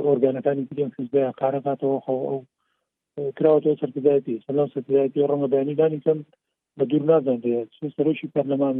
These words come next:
جێگەی سەرۆکی حکوومەت و ئەویش لەبەرەوەی پێگەی دیاریکراویان هەیە لە حکوومەت و ڕەنگە جێگەری سەرۆکی هەرێمێک لەبەرەوەی دانیشتوومەنە سیاسیەکەیە، ئەمانە بڕیار بگرێ بۆ نمونە لە مەکتەبی سیاسی پێگەیان هەبێ. لە ناو مەکتەبی سیاسی بن لەبەرەوەی، ئێ، ئەم حیزبە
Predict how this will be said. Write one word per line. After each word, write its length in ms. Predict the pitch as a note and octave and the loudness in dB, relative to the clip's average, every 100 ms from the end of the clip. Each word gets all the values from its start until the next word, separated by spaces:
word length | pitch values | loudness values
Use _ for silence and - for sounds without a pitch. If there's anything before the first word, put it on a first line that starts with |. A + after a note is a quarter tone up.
| B2 | -4
جێگەی 320 | B2 C#3+ - | -4 -4 -4
سەرۆکی 300 | D3 D3+ - | -6 -6 -10
حکوومەت 320 | - D#3+ E3+ | -8 -2 0
و 100 | F3+ F3 - _ _ _ _ _ - | 2 0 -2 _ _ _ _ _ 0
ئەویش 300 | G3 D#3 - C#3+ | 2 2 -2 -2
لەبەرەوەی 320 | C3+ D#3 D#3 | 2 0 0
پێگەی 300 | C#3+ D3+ D3 | 0 0 2
دیاریکراویان 580 | C#3+ C3+ B2+ E3 F3+ D3+ | 2 2 2 2 2 2
هەیە 140 | D3 C#3 | 0 0
لە 80 | C3 - | -2 -6
حکوومەت 240 | - D#3+ D3 | -2 0 2
و 140 | D3 | 2
ڕەنگە 180 | D3+ D3 | 0 -4
جێگەری 300 | C3 C#3+ D3+ D3+ - _ _ _ | -4 -4 -4 -6 -12 _ _ _
سەرۆکی 280 | C#3+ D#3+ - | 2 2 4
هەرێمێک 260 | D3+ F3 D#3 | 2 2 0
لەبەرەوەی 300 | C#3 D3+ D3+ | 2 2 2
دانیشتوومەنە 420 | C#3+ C3+ C3 C3+ C3 | 0 -2 -4 -4 -4
سیاسیەکەیە، 500 | C#3 B2+ B2+ D#3 E3 - _ _ _ - | -6 -6 -2 2 2 0 _ _ _ -2
ئەمانە 280 | D3 D3 E3 | 2 4 4
بڕیار 240 | D3 D3+ C#3+ | 4 2 2
بگرێ 220 | D3 D3 C#3 | 0 2 4
بۆ 60 | D3+ | 2
نمونە 260 | D3 D3 D3 | 4 2 2
لە 60 | C3+ C3 | 0 -2
مەکتەبی 320 | - C#3+ C3 | -2 -4 0
سیاسی 460 | D3+ D#3 G3 D#3 - | -2 0 -2 -2 0
پێگەیان 340 | B2+ A#2+ A2 G2 | 2 4 2 -2
هەبێ. 200 | G2+ F#2+ _ | -4 -6 _
لە 80 | C#3 | -4
ناو 160 | C#3+ D3 | 0 0
مەکتەبی 320 | D3+ D#3 D3 | -2 -4 0
سیاسی 300 | D3+ D3 - | 0 0 -2
بن 140 | D#3 D3+ | -4 -2
لەبەرەوەی، 420 | C#3 D3+ D3+ D3 C#3+ _ _ _ _ _ | 2 4 4 2 -4 _ _ _ _ _
ئێ، 80 | C#3+ C#3+ D3+ | -2 0 -2
ئەم 100 | C#3+ | -2
حیزبە 280 | C#3 B2+ C#3+ | -2 0 2